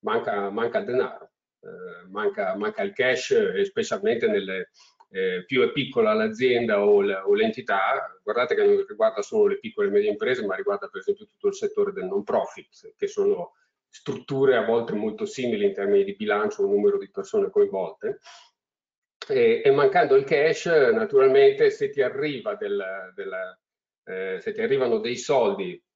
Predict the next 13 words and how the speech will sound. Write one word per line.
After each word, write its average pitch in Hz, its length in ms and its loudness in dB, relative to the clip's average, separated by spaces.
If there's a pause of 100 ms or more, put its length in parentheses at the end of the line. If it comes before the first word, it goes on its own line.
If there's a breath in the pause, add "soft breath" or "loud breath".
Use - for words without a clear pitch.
(260)
ab-, 107 260 -10
abbastanza 135 580 0
rapidamente 196 840 0
e - 180 -8
più 156 220 -8
di 120 120 -10
quanti 127 400 -2
erano 117 240 2
previsti 117 340 -6
inizialmente, 117 560 0
questo 120 280 -8
ti, 113 80 -10 (220)
ti, 110 120 -6